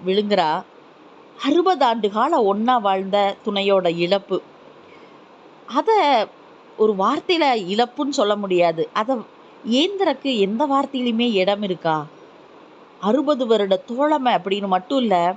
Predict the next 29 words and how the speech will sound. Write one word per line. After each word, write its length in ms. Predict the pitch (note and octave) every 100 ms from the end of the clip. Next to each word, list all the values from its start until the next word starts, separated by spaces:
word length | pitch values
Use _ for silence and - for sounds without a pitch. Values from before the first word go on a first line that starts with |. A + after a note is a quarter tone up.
| -
பாட்டி 380 | A3+ C#4 A4 G4+ C4+
தவிர 260 | A#3+ A3+ C4
இன்னொரு 420 | A3 A3+ A#3 A3
பெண்ணை 300 | A3 A#3+ D#4
தாத்தா 300 | A3 G#3 G#3+ C4 -
திரும்பி 360 | B3 F4+ F#4+ D#4+
கூட 220 | A#3 C4+
பார்த்ததில்ல. 500 | G3 F#3+ F3 E3+ D#3+ C#3+ - - - - -
"நான் 120 | B3
ரொம்ப 440 | G#3 G#3+ B3+ E4
கொடுத்து 360 | - B3+ A3 B3
வச்சபடி" 480 | A3 - G3 G3 F#3+ - - -
அப்படின்னு 320 | C4 A#3 D#4 D#4
பாட்டி 400 | C4+ D#4+ F4+ E4+
நிறைய 540 | G3 G3+ B3 F#4+ G#4+
நேரம் 380 | F#4+ G#3+ F#3+ F#3+ - - -
கண்ணுல 360 | - D4+ F4 C#4+ -
தண்ணீர் 540 | G#3+ C#4 E4+ F4+ D4
மல்க 500 | A#3 B3 C#4+ A#3 F3+ F#3+
சொன்னி 300 | G3+ A3 A#3 -
அழுதுருக்கா. 600 | F#3+ G#3 C4+ C#4 A#3 F3 - - - - - -
செத்த 440 | - D#4 D#4+ - B4+
முகத்துல 360 | G#4+ F4 C#4+ B3+
கூட 200 | C4+ C#4+
அந்த 220 | A3 G3 A3
பரவசம் 440 | A#3 B3 D4 B3
அப்படியே 420 | - - C#4 D4
மாறாம 440 | C#4+ G3+ G3 G3 G3
இருந்துச்சு. 480 | F3+ E3+ E3 D#3+